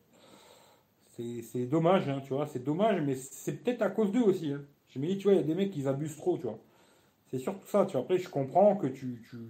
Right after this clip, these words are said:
tu, tu veux gagner un petit billet sur YouTube,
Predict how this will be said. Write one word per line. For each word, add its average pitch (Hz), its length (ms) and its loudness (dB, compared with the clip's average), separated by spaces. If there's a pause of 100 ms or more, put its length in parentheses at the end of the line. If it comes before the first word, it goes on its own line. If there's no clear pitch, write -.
(160)
tu, 110 60 -18 (320)
tu 120 80 -16
veux 127 120 -4
gagner 135 280 0
un 139 60 0
petit 135 240 -8
billet 139 280 -2
sur 127 220 -4
YouTube, 190 420 -2